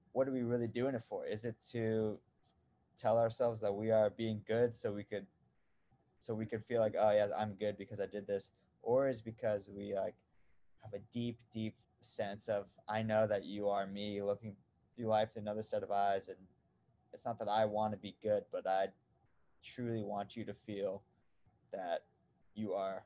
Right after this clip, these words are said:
worthwhile and that your time here on earth is for a purpose." And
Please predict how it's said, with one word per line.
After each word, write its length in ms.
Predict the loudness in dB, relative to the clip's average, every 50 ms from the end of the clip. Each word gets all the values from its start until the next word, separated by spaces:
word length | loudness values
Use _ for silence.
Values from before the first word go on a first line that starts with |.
| _ -2
worthwhile 720 | 0 0 0 0 0 0 2 4 6 6 6 4 2 -6 _ _ _ _ -12 -10
and 220 | -10 -10 -10 -12 -16 -20 -20 -20 _ _ _ _ _ _ _ _ _ -10
that 100 | -10 -10
your 160 | -8 -6 -8 -8
time 340 | -6 -4 -4 -4 -4 -4 -4
here 140 | -4 -4 -4
on 140 | -4 -6
earth 260 | -6 -6 -8 -8 -8 -10
is 400 | -12 -12 -12 -14 -16 -16 -16 -20 _ _ _ _ _ _ _ _ _ _ _ _ _ _ -4 0
for 140 | 0 0
a 20 | 0
purpose." 500 | 0 0 0 0 0 -2 -6 -6 -4 -6
And 240 | -8 -8 -8 -12